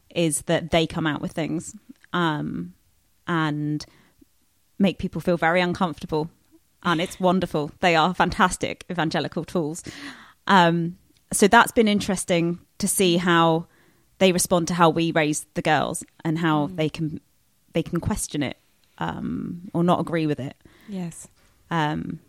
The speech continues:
Speaker 1: but it, it's a fantastic way to s-, to stand out and really show that, yes,
Speaker 2: Mm.
Speaker 1: my life is, <laughs> is for Jesus.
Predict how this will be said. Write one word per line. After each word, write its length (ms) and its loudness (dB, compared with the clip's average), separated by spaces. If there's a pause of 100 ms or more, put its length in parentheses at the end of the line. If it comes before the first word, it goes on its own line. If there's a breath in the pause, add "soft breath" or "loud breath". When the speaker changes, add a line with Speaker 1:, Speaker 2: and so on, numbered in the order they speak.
(140)
Speaker 1:
but 100 0
it, 240 -2
it's 140 -10
a 20 -8
fantastic 500 -4
way 120 -6
to 100 -10
s-, 160 -10 (120)
to 100 -6
stand 340 4
out 300 6
and 280 -2
really 180 0
show 280 2
that, 180 -2
yes, 360 -4 (440)
Speaker 2:
Mm. 100 0
Speaker 1:
my 120 4
life 320 4
is, 240 2 (120)
<laughs> 100 -18
is 160 -2
for 120 2
Jesus. 540 0